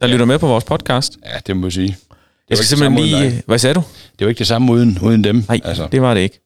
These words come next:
Speaker 2: Nej.
Speaker 1: Og, øh, og, og der, vi har simpelthen, øh, været så, øh, eller, nu bliver det lige en lidt teknisk forklaring.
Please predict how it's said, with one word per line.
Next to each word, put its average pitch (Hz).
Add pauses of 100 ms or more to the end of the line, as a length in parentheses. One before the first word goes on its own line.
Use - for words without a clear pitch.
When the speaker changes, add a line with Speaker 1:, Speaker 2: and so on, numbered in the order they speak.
Speaker 2:
Nej. - (200)
Speaker 1:
Og, 113
øh, 95
og, 90
og 104
der, 104 (240)
vi -
har 120
simpelthen, 151
øh, 107
været 135
så, 156
øh, 110 (720)
eller, 90 (180)
nu 180
bliver 185
det 143
lige 160
en 156
lidt 143
teknisk 135
forklaring. 104